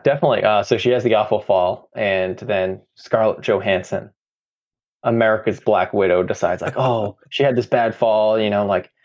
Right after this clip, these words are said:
Speaker 1: but, you know, she came from the same program," and they have, like, this rekindling moment where she's like, "Hey, like, I need to help you." It's like a wounded puppy style thing.
Speaker 2: Yeah.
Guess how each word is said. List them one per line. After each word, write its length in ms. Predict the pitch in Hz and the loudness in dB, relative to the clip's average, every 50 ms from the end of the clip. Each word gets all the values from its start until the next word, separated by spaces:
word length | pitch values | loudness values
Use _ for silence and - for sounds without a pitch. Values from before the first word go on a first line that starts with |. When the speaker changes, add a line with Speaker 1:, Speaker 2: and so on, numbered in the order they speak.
| - _ _ _ _ | -20 _ _ _ _
Speaker 1:
but, 140 | 131 131 107 131 | -2 0 0 0
you 60 | 131 | 0
know, 140 | 123 107 104 | 0 0 0
she 140 | - 127 | 0 0
came 160 | 110 - 127 123 | 0 0 0 0
from 120 | 123 113 | 0 -2
the 60 | 104 | -2
same 200 | - 113 101 92 | 0 0 -2 0
program," 460 | - - 131 131 123 123 127 123 117 | -2 -2 -2 0 0 0 0 2 2
and 80 | 117 110 | 0 0
they 40 | 113 | 0
have, 180 | 113 127 117 110 | 0 -2 -2 -2
like, 160 | 110 110 - | -2 -2 -2
this 180 | - 98 - - | -4 -6 -4 -4
rekindling 580 | 107 113 110 - - 117 110 104 107 104 104 | -4 -4 -2 -2 -2 -2 0 0 0 0 0
moment 280 | 101 98 98 104 104 104 | 0 -2 -2 -2 -4 -6
where 100 | - - | -8 -12
she's 120 | - - | -12 -14
like, 140 | - - - | -16 -16 -8
"Hey, 200 | - 147 143 135 | -4 0 0 2
like, 200 | 120 113 104 - | 2 2 0 0
I 60 | 110 | 0
need 140 | 127 127 117 | 0 0 0
to 60 | 113 - | 0 0
help 280 | - 127 123 117 - 117 | 0 0 0 0 0 0
you." 240 | 110 110 107 107 | 0 0 2 0
It's 120 | 104 101 - | 0 0 -2
like 120 | 113 110 | -2 0
a 80 | 110 107 | 0 0
wounded 380 | 104 117 117 117 110 110 - | 0 0 0 0 0 -2 -2
puppy 300 | - 107 101 - 123 117 | -2 -2 -2 0 -2 -4
style 360 | 113 - 123 113 113 120 127 123 | -2 0 0 0 2 2 0 0
thing. 400 | - 135 127 127 131 139 143 - | 0 0 0 0 0 -2 -4 -6
Speaker 2:
Yeah. 140 | - 107 87 | -8 -10 -12